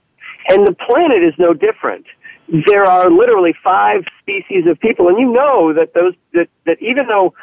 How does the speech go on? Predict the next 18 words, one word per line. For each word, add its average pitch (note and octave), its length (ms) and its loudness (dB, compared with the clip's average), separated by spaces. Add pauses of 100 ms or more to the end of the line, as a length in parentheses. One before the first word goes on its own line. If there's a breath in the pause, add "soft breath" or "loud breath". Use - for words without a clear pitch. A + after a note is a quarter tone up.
(140)
we F#3 220 2
are D#3+ 80 0
really G3 300 0
good E3+ 380 0
at B2+ 120 -16
using E3+ 300 -2
our D#3+ 220 -4
cerebral D#3+ 240 -4
cortex E3 440 -4 (100)
to D3 60 -4
decide D#3 420 -2
that C#3 140 -4
we're D3+ 120 0
gonna D3+ 220 -2
be D#3+ 560 -4 (100)
this, E3+ 140 -2 (140)
or B2+ 100 -2
I'm, E3+ 240 -6